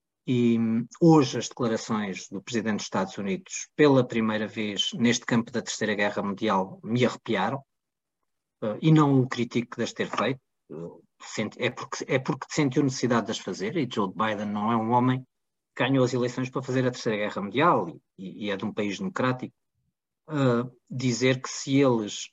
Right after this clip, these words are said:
eh, se eles, eh, se eles usam armas químicas, a nato intervém. Portanto, já estão a ser postas, eh, eh,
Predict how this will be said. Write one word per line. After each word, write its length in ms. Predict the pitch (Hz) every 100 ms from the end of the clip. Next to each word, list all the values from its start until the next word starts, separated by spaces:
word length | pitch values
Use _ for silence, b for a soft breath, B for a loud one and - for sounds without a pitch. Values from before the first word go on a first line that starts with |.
| -
eh, 200 | 117 123
se 340 | 135 - - 123
eles, 560 | 127 117 110 107 - - -
eh, 460 | 110 107 104 101 101 - _ _ _ _ _ _ _ _ _ - -
se 240 | - - 135
eles 220 | 139 135
usam 360 | 165 139 135 127
armas 340 | 123 131 120
químicas, 760 | - 135 117 104 - 90 - - _ _ _ _ _ _ _ _ _ _ _ _
a 80 | 139
nato 280 | 139 127 113
intervém. 560 | 104 107 - 107 180 - _ _ _ _ _ _ _ _ _ - -
Portanto, 400 | - - 127 110
já 120 | 143
estão 200 | 131 170
a 60 | 151
ser 220 | 143 127
postas, 600 | - 127 - 110 101 - -
eh, 200 | 113 113 -
eh, 400 | 110 107 101